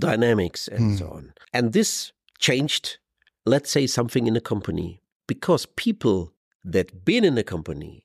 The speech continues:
Speaker 1: they were like, or they, they liked more dynamic motorbikes.
Speaker 2: Yeah.
Speaker 1: They come into front
Speaker 2: Mm.
Speaker 1: and they had the chance to show what is inside of B M W motorbikes,
Speaker 2: Yeah.
Speaker 1: especially in boxers,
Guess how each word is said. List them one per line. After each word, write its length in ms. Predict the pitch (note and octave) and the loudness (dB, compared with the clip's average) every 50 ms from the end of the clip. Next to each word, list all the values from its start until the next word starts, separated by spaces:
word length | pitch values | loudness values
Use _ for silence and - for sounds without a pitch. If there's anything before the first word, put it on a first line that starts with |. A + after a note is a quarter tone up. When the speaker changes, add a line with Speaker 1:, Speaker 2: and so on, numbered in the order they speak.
| _ _ _ _ _ _ | _ _ _ _ _ _
Speaker 1:
they 500 | B2+ B2 A2+ G2 A#2+ A2 G#2 G2+ F#2+ F#2+ | -12 -12 -2 0 2 4 4 4 2 0
were 580 | F#2 F2+ F#2+ G#2 G2+ G2+ G2 F#2+ F2+ F2 E2+ F#2 - - | -2 -2 2 4 4 6 6 4 2 0 -2 -6 -10 -6
like, 540 | G2+ G#2 G2+ G#2 G2 - _ - - - _ _ _ _ | -2 0 2 2 0 0 _ -14 -20 -20 _ _ _ _
or 140 | - A2 G#2 | 0 0 2
they, 220 | G2+ G2+ F#2+ F#2+ F2 | 2 2 2 2 0
they 180 | F#2+ F#2+ G2 | 0 -2 0
liked 320 | G2 G#2 B2 E3+ E3+ - - | 2 2 2 0 -2 -2 0
more 180 | B2+ C3 B2+ A#2 | 2 2 4 4
dynamic 640 | G2+ A#2 A2 A2+ C#3+ F3+ F3 C3+ G2 - - - - _ _ | 4 4 4 6 6 6 4 2 0 -2 -10 -20 -20 _ _
motorbikes. 760 | - A2+ A#2 B2 B2+ A#2 F2 D#2+ E2+ D2+ D2 - - - - A#2 | -2 2 2 4 4 4 4 2 -2 -4 -4 -10 -14 -4 -2 0
Speaker 2:
Yeah. 220 | G#2 F#2 E2+ D2 - _ _ _ _ _ _ - | 0 0 -2 -4 -10 _ _ _ _ _ _ -2
Speaker 1:
They 100 | G#2 G2+ | -2 -2
come 240 | - - C3 B2 B2 | -2 -2 0 0 0
into 180 | A2+ - A#2+ | 0 -2 -4
front 500 | G#2 - - A#2+ A2 F#2+ D#2 - - - _ _ _ _ _ _ _ _ _ - | -6 0 2 2 2 2 0 -6 -12 -20 _ _ _ _ _ _ _ _ _ -6
Speaker 2:
Mm. 80 | G#2+ A2 | -4 -2
Speaker 1:
and 120 | G#2+ G#2+ F#2+ | -2 0 2
they 120 | G#2 G2+ | 2 0
had 240 | C3+ C3 D3+ F3+ - | 2 0 0 0 0
the 100 | - A2 | -4 -6
chance 480 | - - - - C3 B2 C3 C3 - - | -4 -2 0 2 2 2 2 0 -2 -2
to 120 | - A#2 | -4 -4
show 640 | G2+ - - - - - - C#3 B2 C3 A2 F2+ - - - - - - - _ _ - | -4 -4 -8 -6 -4 0 2 4 4 4 2 0 -4 -10 -18 -20 -20 -20 -20 _ _ -2
what 360 | G#2 A#2 C3 C#3+ - - - - | 0 2 2 2 -2 -8 -10 0
is 260 | - C3+ B2+ - - - | 0 0 0 0 -2 2
inside 420 | - B2+ C3 A#2+ - C#3+ A#2+ A#2+ - - | 2 2 2 2 0 0 0 0 0 0
of 220 | G#2+ G#2 F#2 F2+ | -2 -2 -2 -4
B 160 | - A2+ A2+ | -2 2 2
M 140 | A2 G#2+ G#2 | 4 2 2
W 480 | F#2+ A2 G#2 A2 G#2+ F#2+ G2 G#2 G#2 G2+ | 2 2 2 2 2 2 2 2 2 4
motorbikes, 760 | F#2+ G2 A2 A#2 B2 A#2 F#2+ F#2 F2 D#2+ D2 - - - - | 4 4 4 4 4 4 4 2 0 0 -2 -6 -6 0 2
Speaker 2:
Yeah. 100 | A#2 A2 | 2 4
Speaker 1:
especially 360 | G#2 B2 A2 - - B2 A#2 | 4 2 0 0 0 2 2
in 140 | G#2+ G2 G2 | 2 2 2
boxers, 520 | F2+ G#2+ G2+ - - - D#2+ - - - | 2 0 0 -2 -6 -6 -6 -8 -10 -14